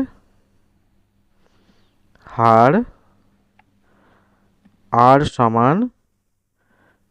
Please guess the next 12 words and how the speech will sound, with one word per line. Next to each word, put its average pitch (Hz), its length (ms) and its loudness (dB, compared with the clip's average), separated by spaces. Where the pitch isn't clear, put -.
ছয় 135 400 2
পার্সেন্ট। 107 520 -6
আর 113 180 0
এখানে 139 260 0
সুদ 180 460 -2
সমান 127 340 0
কত 120 180 2
আমাদেরকে 117 460 -2
বের 123 260 0
করতে 113 260 -2
হবে, 104 140 -8
সুদ 135 340 -6